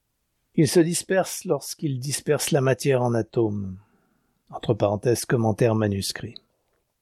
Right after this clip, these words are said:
C'est par le moyen de Phoat que les idées du mental universel sont imprimées sur la matière. On peut avoir une faible idée de la nature Phoat en l'appelant l'électricité cosmique, comme on le fait quelquefois.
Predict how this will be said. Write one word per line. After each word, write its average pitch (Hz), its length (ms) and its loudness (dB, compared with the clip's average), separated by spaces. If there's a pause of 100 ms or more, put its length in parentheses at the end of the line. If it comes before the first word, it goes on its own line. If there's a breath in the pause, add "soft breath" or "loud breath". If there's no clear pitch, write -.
(140)
C'est - 220 -2
par 123 180 4
le 139 80 8
moyen 170 240 4
de 156 80 8
Phoat 143 420 4 (320)
que - 80 0
les 123 260 2
idées 147 200 0
du 135 120 -6
mental 139 460 -2
universel 131 640 0
sont 127 300 -2
imprimées 135 480 0
sur 139 180 0
la 123 80 2
matière. 107 540 -2 (1400)
On 143 120 2
peut 165 180 6
avoir 165 280 6
une 143 180 -2
faible 160 280 0
idée 151 220 2
de 151 100 -4
la 143 140 -2
nature 139 640 -2
Phoat 151 420 4
en 143 80 4
l'appelant 147 460 2
l'électricité 156 880 2
cosmique, - 640 -2 (300)
comme 131 180 2
on 131 80 2
le 127 80 2
fait 135 280 -2
quelquefois. 113 640 -4